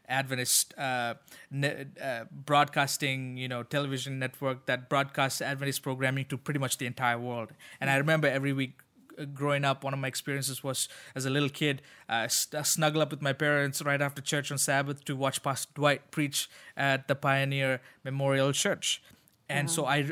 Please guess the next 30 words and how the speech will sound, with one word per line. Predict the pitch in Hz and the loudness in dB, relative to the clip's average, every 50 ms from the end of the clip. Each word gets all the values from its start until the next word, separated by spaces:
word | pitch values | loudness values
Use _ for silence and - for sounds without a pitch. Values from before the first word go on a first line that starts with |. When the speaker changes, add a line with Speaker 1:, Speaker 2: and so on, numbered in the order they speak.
| - | -4
Speaker 1:
I | 147 143 | -6 -6
kept | 139 - 165 147 - | 0 0 0 2 2
telling | 165 160 160 151 | 2 2 2 2
myself, | 151 143 139 - 160 135 - | 2 0 0 0 -2 -2 -4
"You | 151 151 | -4 -4
know | 156 156 | -4 -2
what? | 156 160 165 151 | -2 -2 -2 -2
It'll | 147 143 | -4 -6
be | 143 151 | -6 -4
really | 139 143 147 143 143 | -4 -4 -4 -4 -4
cool | - 160 156 139 | -4 -4 -4 -4
to | 143 | -4
go | 135 143 | -4 -2
to | 135 135 | -2 -2
America | 131 131 127 131 131 - 131 120 | -2 -2 -2 -2 -2 -4 -6 -10
one | 123 123 120 | -8 -8 -6
day | 120 117 117 - - - - - - - - | -6 -6 -8 -8 -12 -18 -20 -20 -20 -10 -6
and | 135 127 127 123 123 127 123 - - | -2 -2 -2 -2 -2 -6 -10 -14 -6
get | - 143 131 | -2 0 2
a, | 131 127 127 123 - 143 123 | 2 2 0 0 -2 -6 -4
get | - 143 | -2 -2
an | 135 135 | -2 0
autograph | 123 123 127 135 - 135 123 120 - | 0 0 0 0 0 -2 -2 -2 -2
from | - 135 123 | -6 -10 -6
Pastor | - 123 120 123 - | -2 -2 -2 -2 -4
Dwight. | 135 123 127 120 117 113 110 | -8 -6 -6 -4 -4 -4 -4
I | 113 | -6
think | - 120 120 - | -6 -8 -6 -6
that | 120 117 - | -4 -4 -4
my, | 220 | -4